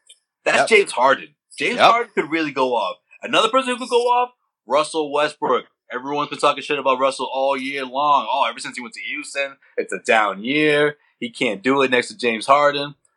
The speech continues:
Speaker 1: I don't know. That, that's an interesting choice.
Speaker 2: And I think Westbrook, like, even though he's had a lot of clutch moments, I think that his overall career, he's struggled in the pressure moments.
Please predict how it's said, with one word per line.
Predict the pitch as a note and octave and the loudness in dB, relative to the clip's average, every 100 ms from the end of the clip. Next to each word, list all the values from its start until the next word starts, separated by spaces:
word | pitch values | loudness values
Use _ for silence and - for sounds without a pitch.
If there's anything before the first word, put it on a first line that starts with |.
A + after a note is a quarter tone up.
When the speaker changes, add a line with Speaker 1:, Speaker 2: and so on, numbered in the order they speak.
| _ - | _ -2
Speaker 1:
I | C#3 | 2
don't | F3 | 4
know. | G3+ D3 G2 | 6 4 2
That, | A#2+ | -4
that's | C#3 D3+ | -2 -4
an | E3+ | -6
interesting | D#3+ D3+ D#3+ | -10 -12 -6
choice. | G#3 D3 F2+ - _ _ _ | -2 -2 -4 -16 _ _ _
Speaker 2:
And | - E3 F3 E3 D3 | 2 6 6 2 0
I | C#3 C#3+ | 0 2
think | - D3+ A#2 | 0 -4 -6
Westbrook, | G2+ B2+ G3 - - C#3+ B2+ A#2+ - _ _ _ _ _ _ _ _ _ _ _ _ - | 2 6 8 6 0 4 4 4 -2 _ _ _ _ _ _ _ _ _ _ _ _ 2
like, | B2 A#2 - | 4 4 -2
even | - F4 F4+ F4+ D4 | 2 4 4 2 4
though | B3+ B3 A3+ | 4 4 4
he's | F#3+ F3 | 2 0
had | G#3 F#3 | 2 4
a | |
lot | E3 E3+ | 4 4
of | D3+ | 2
clutch | - D#3+ E3+ - | -2 -2 -2 2
moments, | E3 E3 E3 - - | 2 2 -2 -2 4
I | G3+ G#3 | 4 4
think | - F3+ D#3 | 2 0 2
that | D3+ A#2+ | 2 2
his | A#2 G3 F3 - | 4 2 2 2
overall | E3 D3 D3 C#3+ C3+ C3 B2+ - _ _ _ _ _ _ - | 2 4 4 6 6 2 -2 -12 _ _ _ _ _ _ -20
career, | - D3+ A2+ G#2+ C#3+ C#3 A#2 G#2+ | -6 -4 -2 0 4 4 4 0
he's | - D3+ C#3 - | -2 -2 0 0
struggled | - - - D3+ C3 C3 A#2 | -2 0 6 6 8 4 4
in | A2 | 2
the | G#2+ | 2
pressure | - A#2 - | 2 2 0
moments. | G2+ F2+ D#2 - - - | -2 -4 -6 -16 -16 -16